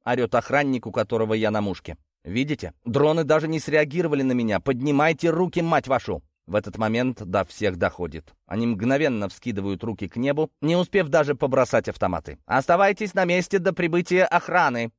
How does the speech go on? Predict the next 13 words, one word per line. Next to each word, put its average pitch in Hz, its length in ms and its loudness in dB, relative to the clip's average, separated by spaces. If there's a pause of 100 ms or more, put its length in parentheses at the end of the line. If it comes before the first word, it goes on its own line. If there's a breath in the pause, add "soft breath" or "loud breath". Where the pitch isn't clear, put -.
гудит 104 460 -4
дрон. 85 420 -2 (400)
"Ещё - 180 -8
бы 101 120 -2
чуть-чуть!" — - 720 -10 (180)
ворчу 85 380 -6
я 101 180 0
и 98 160 -4
забираю 92 580 -2
автоматы 98 520 -2
из 82 120 -6
рук 90 220 -6
охранников. 85 600 -4